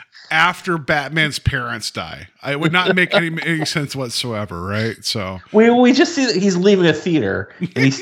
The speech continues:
Speaker 1: <laughs>
Speaker 2: trailing a couple.
Speaker 1: He's leaving a theater. He's leaving the theater, uh, you know, from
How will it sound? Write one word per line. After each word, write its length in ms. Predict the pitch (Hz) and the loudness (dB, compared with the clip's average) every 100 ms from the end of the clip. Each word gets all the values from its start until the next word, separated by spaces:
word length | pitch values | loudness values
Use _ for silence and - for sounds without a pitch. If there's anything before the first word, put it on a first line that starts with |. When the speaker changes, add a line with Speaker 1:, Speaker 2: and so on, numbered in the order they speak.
| 440 | -4
Speaker 1:
<laughs> 40 | |
Speaker 2:
trailing 420 | - 170 165 143 | 0 2 4 2
a 60 | 123 453 | -2 0
couple. 400 | 156 147 117 95 - 285 | 0 2 -2 -4 -6 -8
Speaker 1:
He's 180 | - 339 | -4 -2
leaving 260 | 370 302 277 | 0 2 2
a 60 | 254 | 0
theater. 240 | 302 240 | 0 0
He's 160 | 233 214 | 0 0
leaving 200 | 247 226 | 0 0
the 100 | 196 | 0
theater, 420 | 208 202 185 180 | 0 2 2 2
uh, 160 | 156 151 | 0 2
you 140 | 156 | 0
know, 240 | 151 143 | 0 -4
from 400 | 139 165 147 135 | -4 -2 -2 -2